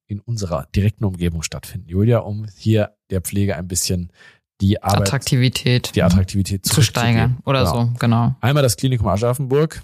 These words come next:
Speaker 1: ne, das finde ich das beste Beispiel, fand ich mega die geile Idee, als ich das damals auch gehört hab.
Speaker 2: Gibt's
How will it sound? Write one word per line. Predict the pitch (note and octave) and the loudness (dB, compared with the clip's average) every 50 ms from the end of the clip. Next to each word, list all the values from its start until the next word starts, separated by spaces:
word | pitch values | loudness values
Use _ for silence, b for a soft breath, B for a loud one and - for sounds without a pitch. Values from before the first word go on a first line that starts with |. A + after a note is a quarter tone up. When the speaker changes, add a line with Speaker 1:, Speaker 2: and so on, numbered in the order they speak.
| - | -8
Speaker 1:
ne, | - F#2+ G2+ G#2+ | -2 0 2 2
das | G#2+ - | 2 0
finde | - G2+ | 0 -2
ich | F#2 F2 | -2 -4
das | - F#2+ - | -4 -8 -4
beste | - A#2+ B2 - - | 0 0 0 0 0
Beispiel, | G2+ G2+ G#2 G2+ - G#2+ G2+ | 0 0 0 0 0 -4 -6
fand | - - G2+ F#2+ | -6 -6 -8 -8
ich | G2 - | -8 -6
mega | - A2 A2+ A#2 A2 G2+ - _ | -2 0 2 2 2 0 -4 _
die | _ G#2 G2+ | _ -12 -4
geile | - G#2 G2 G2 F#2+ | -2 0 0 0 -2
Idee, | F2+ F2+ G2+ G2+ D2+ | -4 -4 -4 -4 -4
als | F2+ F#2+ F#2 | -4 -4 -6
ich | F#2 | -8
das | - G2 - | -10 -10 -8
damals | - F#2 G2 G2 G2 | -4 -4 -2 -2 -4
auch | - D2+ - | -4 -6 -4
gehört | - G#2 G#2 A2 A2 | 0 2 2 2 2
hab. | A#2 A2 G#2+ | 0 -2 -2
Speaker 2:
Gibt's | - b b | -6 b b